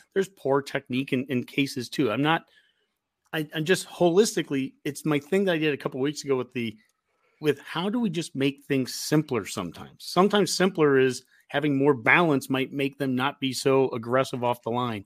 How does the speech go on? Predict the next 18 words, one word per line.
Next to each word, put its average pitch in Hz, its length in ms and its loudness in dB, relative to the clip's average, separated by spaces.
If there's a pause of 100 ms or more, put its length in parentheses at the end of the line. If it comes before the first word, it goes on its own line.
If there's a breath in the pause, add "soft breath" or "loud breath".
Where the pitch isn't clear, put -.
(360 soft breath)
You 117 80 -4
know, 110 180 -2
how 120 120 0
you 135 200 2
align, 131 640 2
you 127 140 -2
know, 113 160 -6
how 120 140 -2
you 135 140 -2
do 131 80 0
your 131 180 2
alignments, 117 580 -2
how 117 140 -2
you, 135 200 2 (340 loud breath)
it 135 140 -6
just, 139 260 -6
you 135 140 -2
know, 110 200 -2